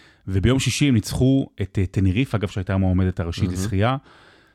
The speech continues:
Speaker 1: ואתה ראית את הדמעות יוצאות מהבן אדם המאוד מאוד חזק
Speaker 2: כן.
Speaker 1: הזה, ומאוד, אה, אתה יודע, כמו איזושהי מעטפת סביבו, ואתה ראית איזה בן אדם רגיש הוא, ואחרי שהם הפסידו בגמר, ההלוויה התקיימה ביום שני,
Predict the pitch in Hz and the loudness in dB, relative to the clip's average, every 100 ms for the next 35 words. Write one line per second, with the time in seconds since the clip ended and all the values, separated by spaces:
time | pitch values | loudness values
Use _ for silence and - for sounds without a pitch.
0 | _ - 95 92 101 113 131 120 107 110 | _ -8 -4 -2 0 0 0 0 2 2
1 | 113 104 - 110 104 95 98 101 101 95 | 2 0 0 0 2 2 2 2 2 0
2 | - - 135 123 117 - 101 101 101 104 | -2 0 2 2 2 -2 -2 -2 0 -2
3 | 92 95 87 87 92 - 113 113 110 107 | 0 0 0 0 -2 0 0 2 2 2
4 | 107 104 95 92 95 92 90 98 95 98 | 2 2 0 0 0 0 -2 -6 -4 0
5 | 98 90 - 101 95 92 101 98 95 90 | 0 -2 -2 0 0 0 -2 -2 -2 -2
6 | 123 - 113 - 98 104 123 - _ _ | -2 -2 -6 -2 -2 0 -2 -4 _ _
7 | _ _ _ _ _ - 95 117 156 180 | _ _ _ _ _ -12 -8 -4 -2 0
8 | 151 156 147 156 127 117 147 - 98 - | 0 2 2 0 0 -2 -2 -4 -10 -12
9 | 95 87 98 85 135 - 175 151 135 120 | -12 -4 -2 -2 -4 -2 -2 0 0 -2
10 | - _ 104 98 - 185 160 107 139 175 | -6 _ -6 -6 -4 0 0 0 0 0
11 | 175 - _ _ _ - 95 90 101 113 | -2 -8 _ _ _ -10 -8 -2 -2 0
12 | 117 110 98 95 101 95 92 92 90 - | 0 0 -2 -4 -2 -2 0 0 -2 -2
13 | 90 156 | 0 0